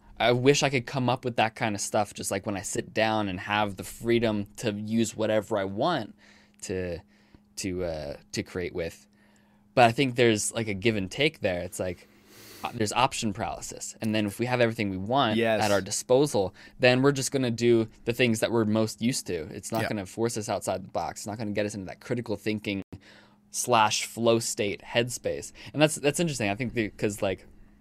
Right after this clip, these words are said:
Speaker 1: that, they sound kinda contradictory. But when you're, <laughs> when you're on a time crunch, you don't have time to overthink things. So it's like, all right, this is a new thing. This is a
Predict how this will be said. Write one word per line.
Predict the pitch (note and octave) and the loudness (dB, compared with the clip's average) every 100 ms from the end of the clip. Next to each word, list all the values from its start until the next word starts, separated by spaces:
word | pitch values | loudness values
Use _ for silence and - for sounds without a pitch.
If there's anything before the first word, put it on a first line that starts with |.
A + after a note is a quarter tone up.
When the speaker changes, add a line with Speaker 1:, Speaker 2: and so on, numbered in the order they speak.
| - | -10
Speaker 1:
that, | A2 A2 | -8 -4
they | A2+ | -4
sound | C#3+ B2 | -2 -4
kinda | - A2+ | -2 -4
contradictory. | G2+ A#2+ - G2+ - B2 A#2+ A#2+ _ _ _ _ _ _ _ _ - - | -4 -6 -4 -8 -4 -2 -2 -4 _ _ _ _ _ _ _ _ -20 -4
But | A#2 A2 - - | 2 2 0 -6
when | A2 G#2+ | 0 2
you're, | A2 A2 G#2 G2+ - _ _ _ _ - | 4 4 4 2 -2 _ _ _ _ -10
<laughs> | - - - - | -10 -12 -16 -4
when | C#3 | 0
you're | D3+ F3+ | 6 6
on | F3 | 6
a | |
time | C3+ - C#3+ D3+ | 2 2 0 0
crunch, | - A2 F#2+ - - _ - - - _ | 0 -2 -2 -10 -16 _ -20 -20 -20 _
you | B2 C#3 | 2 4
don't | E3 | 4
have | C#3+ | 2
time | - C3 C3+ | 0 0 2
to | F#2 | 2
overthink | A2 G#2 G2+ A#2+ C3 | 0 0 -4 -4 -4
things. | - F#2+ F2 - | -6 -10 -10 -10
So | G2+ | -8
it's | F#2+ - | -8 -6
like, | G2 F2+ - - _ - _ _ _ _ - _ G#2 | -6 -6 -10 -20 _ -20 _ _ _ _ -20 _ 2
all | G2+ | 2
right, | F2+ E2+ - _ _ _ - - | 2 -2 -6 _ _ _ -20 -14
this | C#3+ G2 | -6 -4
is | G2+ G2 | -4 -2
a | |
new | G2 B2 C3+ | 2 2 4
thing. | C3+ B2+ A#2+ | 2 2 0
This | A2+ A#2+ | -2 -2
is | G#2+ | 2
a | G2 | 2